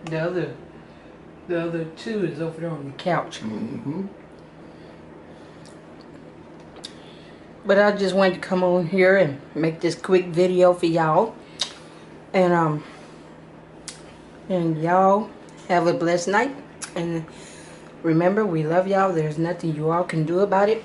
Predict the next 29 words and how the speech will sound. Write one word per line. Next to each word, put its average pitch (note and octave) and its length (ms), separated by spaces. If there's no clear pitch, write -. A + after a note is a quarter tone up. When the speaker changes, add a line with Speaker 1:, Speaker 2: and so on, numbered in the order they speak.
Speaker 1:
but D3+ 160
to E3 120
love D#3 220
us D#3 160
back. G#3 360
Amen, F3+ 440
amen, E3 520
amen. F3 420
And D3 220
remember F3 320
to D#3+ 80
call G3 300
somebody G3+ 460
and D#3+ 140
tell F#3+ 180
somebody F3 340
you F3 180
love E3 260
them, F3+ 180
because D#3 320
you E3 100
know E3+ 120
why? F3+ 240
Tomorrow D3+ 360
is C#3+ 140
not G3+ 220
promised E3+ 420
to C#3+ 140
no D#3 240